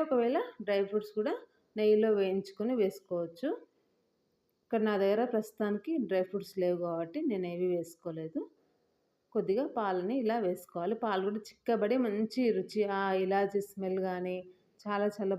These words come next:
బాగా వస్తుంది. కోవా కూడా లైట్‌గా కోవా ఫామ్ అయి ఉంటుంది కదా. ఇంకా ఫుల్ ఫ్యాట్ మిల్క్, ఆ,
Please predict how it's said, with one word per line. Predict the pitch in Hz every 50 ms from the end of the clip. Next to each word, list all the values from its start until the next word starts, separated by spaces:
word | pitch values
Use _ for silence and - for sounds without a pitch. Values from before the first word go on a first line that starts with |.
| 175 180
బాగా | 175 180 185 190 190 185
వస్తుంది. | 185 - - - 185 185 208 262 262 -
కోవా | - 214 202 202 208 202 202
కూడా | 214 226 233 214 208
లైట్‌గా | 185 175 180 185 180 214 208 214 208 -
కోవా | - 190 190 196 196 196
ఫామ్ | 190 180 180 185 185 185
అయి | 185 185
ఉంటుంది | 180 175 185 175 180 180 175 190
కదా. | 226 302 480 - - _ _ _ _ _ -
ఇంకా | 240 254 262 277 269
ఫుల్ | 269 269 262 269 - -
ఫ్యాట్ | 294 269 254 247 247 247 240
మిల్క్, | 233 226 226 - - 196 185 - - - _ _ _ _ _
ఆ, | -